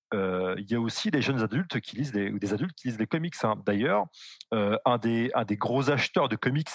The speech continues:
pendant la guerre, c'est, devinez qui ? Bah, tout bêtement, c'est l'armée américaine, en fait, hein, qui envoie des comics, en fait, euh, aux soldats pour les délasser, pour... Et puis en même temps,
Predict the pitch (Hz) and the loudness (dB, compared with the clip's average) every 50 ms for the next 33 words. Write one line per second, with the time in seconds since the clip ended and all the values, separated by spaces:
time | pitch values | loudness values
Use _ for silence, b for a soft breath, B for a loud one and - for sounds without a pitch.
0 | - 107 - - 95 98 92 95 101 107 156 196 220 208 175 - B B B B | -2 -2 0 0 0 2 2 2 2 2 2 2 2 2 0 -2 B B B B
1 | B B _ _ - - - - 107 110 117 101 104 98 98 98 - - 208 220 | B B _ _ -14 -6 -2 -2 0 0 0 -2 -2 -2 -2 -2 0 0 2 2
2 | 214 - - 92 92 107 - - 95 101 - - 156 190 202 185 65 55 - - | 2 0 -2 -2 -4 -4 -2 -2 -2 -2 0 0 0 0 2 0 -2 -2 -4 -8
3 | - - - - 117 107 95 92 113 135 127 107 110 131 131 - 165 123 101 - | -10 -8 -4 0 2 2 2 2 2 0 2 2 2 0 0 0 -2 -2 -4 -6
4 | - 104 - - - - _ _ _ _ b b b b b b _ - - - | -8 -12 -14 -14 -16 -18 _ _ _ _ b b b b b b _ -6 -2 0
5 | 120 113 107 104 147 151 123 120 - - 113 113 180 208 - - 113 101 - 185 | 2 2 2 2 2 4 4 2 2 0 0 0 0 0 0 0 0 2 2 2
6 | 185 - 127 107 101 95 95 - - 139 127 113 - - 110 98 95 131 170 208 | 2 4 4 4 4 4 2 2 0 0 0 0 0 0 0 2 2 4 4 4
7 | 196 151 - 120 107 98 98 98 95 104 98 98 98 95 - - 165 190 208 196 | 2 0 -2 -2 0 0 0 0 0 0 2 2 2 0 0 0 0 0 0 0
8 | 147 - 110 104 104 101 - - 117 107 120 120 - - 202 208 185 | 0 2 2 2 2 0 0 0 2 2 2 2 2 2 2 2 0